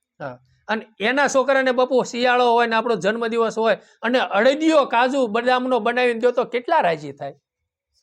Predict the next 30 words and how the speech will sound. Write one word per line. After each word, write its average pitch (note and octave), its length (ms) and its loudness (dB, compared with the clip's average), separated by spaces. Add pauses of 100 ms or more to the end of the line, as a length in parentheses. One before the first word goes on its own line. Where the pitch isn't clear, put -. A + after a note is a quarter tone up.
(100)
હા, - 140 -20 (540)
એવા G3 180 0
માણસોને F#3 480 -4
તમે E3 260 -8
આપ. C#3+ 180 -10 (600)
વસ્ત્ર F#3 400 -2
ન F3 80 -2
હોય E3 220 2
ને E3 100 -8
બાપુ D#3 300 -10
વસ્ત્ર C#3+ 320 -10
આપ. C3 200 -4 (1800)
જમવાનું F#3+ 480 -2
ક્યારેય, E3+ 380 0 (340)
હા, D3 240 -4 (260)
અને A#3+ 300 -4
એવા B3 240 2
આપણે, B3+ 240 2
આપણે A#3 280 2
હોટલમાં C4 500 2
બાપુ C4+ 260 0
છે D4+ 160 0
ને C#4 240 2 (260)
જાવીને B3+ 680 0 (220)
તો A#3+ 120 2
જન્મદિવસની C#4+ 800 0
અંદર C4+ 260 2
ભાઈબંધો B3 560 2
દોસ્તારોને C4+ 760 2
લઈ B3+ 440 2